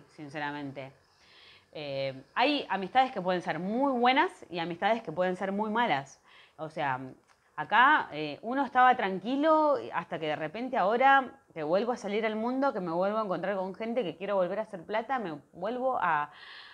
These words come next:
a tener que decidir, "Mirá, esta persona se está agarrando la cabeza como diciendo, 'Uy, qué gran problema, ¿no? Un enigma a resolver'". Pero esto es en el amor. Para los que están solos o solas, bueno, porque Piscis está vibrando alto, Piscis está vibrando carísimo, ¿eh?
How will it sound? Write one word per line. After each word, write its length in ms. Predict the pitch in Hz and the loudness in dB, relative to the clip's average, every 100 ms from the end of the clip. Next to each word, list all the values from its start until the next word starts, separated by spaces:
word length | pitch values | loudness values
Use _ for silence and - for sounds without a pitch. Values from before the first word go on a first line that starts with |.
| - | -8
a 140 | 156 | -6
tener 300 | 160 170 233 | -4 -4 -2
que 120 | 254 196 | -2 0
decidir, 560 | 156 - 170 214 277 | -2 -4 -6 -4 -4
"Mirá, 300 | 214 170 143 | -2 -2 -2
esta 180 | 147 214 | -4 -4
persona 220 | 190 220 226 | -4 -4 -6
se 40 | |
está 120 | - | -4
agarrando 260 | 196 196 185 | -4 -2 -2
la 100 | 175 | -2
cabeza 240 | 160 220 | -4 -6
como 120 | 185 | -8
diciendo, 380 | 165 190 180 196 | -8 -4 0 2
'Uy, 140 | 185 175 | 2 -2
qué 140 | 226 | -2
gran 200 | 226 247 | 0 0
problema, 360 | 226 214 240 196 | -2 -2 0 0
¿no? 200 | 240 277 | 0 0
Un 180 | 240 | 0
enigma 420 | 226 240 285 269 226 | -2 -2 0 0 0
a 20 | |
resolver'". 680 | 180 196 233 269 131 - _ _ _ _ _ - | -2 -2 2 2 2 -4 _ _ _ _ _ -4
Pero 120 | 330 | -4
esto 100 | - | -6
es 80 | 262 | -6
en 80 | 196 | -4
el 80 | |
amor. 320 | 165 190 143 117 _ _ _ _ _ _ _ _ _ _ _ _ - _ | -2 -2 -4 -8 _ _ _ _ _ _ _ _ _ _ _ _ -20 _
Para 200 | - 185 | -4 0
los 120 | 196 208 | 0 -2
que 60 | |
están 200 | 254 320 | -4 -2
solos 260 | 330 311 320 | -2 -2 -4
o 40 | |
solas, 400 | 294 320 320 320 - - - - 196 | -2 2 2 0 -10 -20 -20 -12 -6
bueno, 240 | 165 101 _ _ _ _ _ _ _ _ _ - | -6 -8 _ _ _ _ _ _ _ _ _ -16
porque 260 | 151 156 | -12 -10
Piscis 280 | 165 185 196 | -10 -10 -10
está 200 | 175 180 | -4 0
vibrando 540 | 180 180 170 185 175 170 | 2 2 2 2 2 4
alto, 680 | 165 170 170 165 143 120 - | 6 6 4 4 0 -4 -6
Piscis 260 | 208 214 208 | -12 -10 -8
está 240 | 208 208 | -6 -2
vibrando 400 | 214 185 208 226 | 0 2 2 2
carísimo, 580 | 196 202 233 196 160 143 | 0 0 -2 -6 -8 -6
¿eh? 140 | 185 | -8